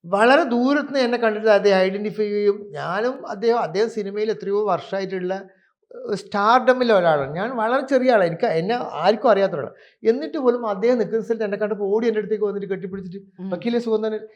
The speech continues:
Speaker 1: എനിക്ക് അത്ഭുതം തോന്നി.
Speaker 2: ഉം.
Speaker 1: അത്രമാത്രം സിമ്പിളായ ഒരാൾ അദ്ദേഹം.
Speaker 2: ഉം.
Speaker 1: അദ്ദേഹത്തിനൊക്കെ ഇപ്പൊ രമേശ് നാരായണനെ പോലെ പണ്ഡിറ്റായ ഒരാള്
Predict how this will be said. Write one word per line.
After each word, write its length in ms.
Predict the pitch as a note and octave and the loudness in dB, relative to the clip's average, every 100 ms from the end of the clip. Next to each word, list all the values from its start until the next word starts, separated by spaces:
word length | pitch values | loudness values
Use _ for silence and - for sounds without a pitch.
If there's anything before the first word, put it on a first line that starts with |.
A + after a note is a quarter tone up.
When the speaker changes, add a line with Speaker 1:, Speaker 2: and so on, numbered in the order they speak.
| _ B3 | _ -10
Speaker 1:
എനിക്ക് 180 | C4+ D#4 | -4 0
അത്ഭുതം 440 | A#3+ G#3+ C#4+ C4 | 0 0 0 2
തോന്നി. 240 | G3 C3+ A2 | 0 0 -6
Speaker 2:
ഉം. 320 | - F3 F3 | -14 -10 -8
Speaker 1:
അത്രമാത്രം 680 | C#3+ - D4 D4 D4+ D4+ C#4 | -8 -6 -6 0 -2 -2 -6
സിമ്പിളായ 560 | A#3 B3 C4 C#4 B3+ | -6 -6 -2 4 4
ഒരാൾ 260 | A#3 F3+ F3+ | 6 4 2
അദ്ദേഹം. 240 | B2+ A2+ - - | -2 -8 -14 -20
Speaker 2:
ഉം. 220 | D#3 C#3+ _ - | -20 -20 _ -4
Speaker 1:
അദ്ദേഹത്തിനൊക്കെ 680 | G#3 G3+ C#4+ C#4+ C#4+ C4+ A#3+ | -4 -2 -2 -2 -2 -10 -4
ഇപ്പൊ 100 | A#3+ | -2
രമേശ് 420 | G#3+ G#3 A3 A3 | -2 -2 -2 -2
നാരായണനെ 320 | G#3 G#3 G3+ | -4 -4 -6
പോലെ 480 | G3 G3 G3 G3 G3+ - _ _ _ _ - | -6 -6 -4 -4 -6 -10 _ _ _ _ -4
പണ്ഡിറ്റായ 580 | E3 E3+ F#3 A3 A3+ G#3 | -4 -2 -4 0 4 4
ഒരാള് 580 | G3 F3 D#3 D#3+ E3 | 4 2 2 2 0